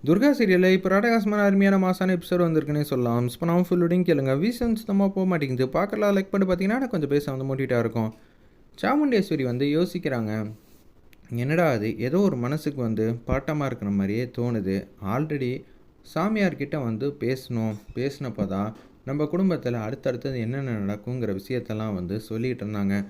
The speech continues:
அவங்கள ஒரு வாட்டி பார்த்துட்டு வந்தா நல்லா இருக்குங்கிற மாதிரி யோசிச்சுட்டு இருக்காங்க அந்த இடத்துல."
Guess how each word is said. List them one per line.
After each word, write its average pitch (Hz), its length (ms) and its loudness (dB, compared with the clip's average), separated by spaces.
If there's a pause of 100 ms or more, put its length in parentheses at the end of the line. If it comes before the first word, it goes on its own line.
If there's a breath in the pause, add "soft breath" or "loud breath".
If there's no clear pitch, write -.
(300 loud breath)
அவங்கள 190 340 2
ஒரு 131 120 -2
வாட்டி 123 300 -4 (120)
பார்த்துட்டு 123 340 -4
வந்தா 107 260 -6
நல்லா 113 300 -2
இருக்குங்கிற 107 440 -6
மாதிரி 95 260 -2 (420 loud breath)
யோசிச்சுட்டு 180 460 0
இருக்காங்க 107 320 -4
அந்த 147 200 -2
இடத்துல." 110 300 -2